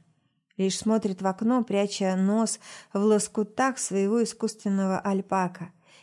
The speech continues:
и накручивает на пальцы длинный ворс шубы в районе груди. Удивительная выдержка, как и удивительно частый мой взгляд в ее сторону.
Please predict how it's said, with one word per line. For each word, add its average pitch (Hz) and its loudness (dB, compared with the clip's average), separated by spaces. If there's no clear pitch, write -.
и 196 0
накручивает 196 0
на 233 0
пальцы 214 0
длинный 202 2
ворс 185 -2
шубы 208 -2
в 165 -2
районе 180 2
груди. 170 -2
Удивительная 190 0
выдержка, 165 -2
как 196 -4
и 202 2
удивительно 196 0
частый 208 -2
мой 190 0
взгляд 185 -2
в 147 -8
ее 156 -4
сторону. 151 -6